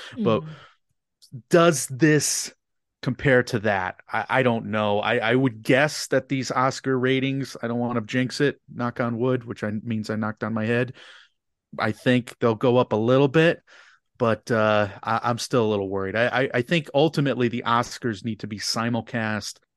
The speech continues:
Speaker 1: and they need to go to the audience again. If they want that big gaudy number, they need to go to the audience again and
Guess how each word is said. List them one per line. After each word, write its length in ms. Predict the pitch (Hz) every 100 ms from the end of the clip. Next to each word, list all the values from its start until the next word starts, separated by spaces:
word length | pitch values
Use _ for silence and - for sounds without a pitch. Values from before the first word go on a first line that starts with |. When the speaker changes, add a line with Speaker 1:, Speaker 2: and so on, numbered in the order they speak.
| _ -
Speaker 1:
and 140 | 104
they 80 | 104
need 260 | 131 123 120
to 60 |
go 140 | 123 127
to 60 | 135
the 140 | 135
audience 420 | 135 127 113 101
again. 240 | - 98 92
If 80 | -
they 120 | 113
want 260 | 117 120
that 220 | 127 117 -
big 340 | 131 127 113 - _ _ -
gaudy 300 | 127 127 131
number, 460 | 139 131 113 107
they 100 | 107
need 180 | 110 110
to 60 | 110
go 160 | 120
to 60 | 120
the 140 | 117
audience 460 | 113 113 113 107 -
again 420 | 107 107 104 104 - - -
and 360 | 110 107 104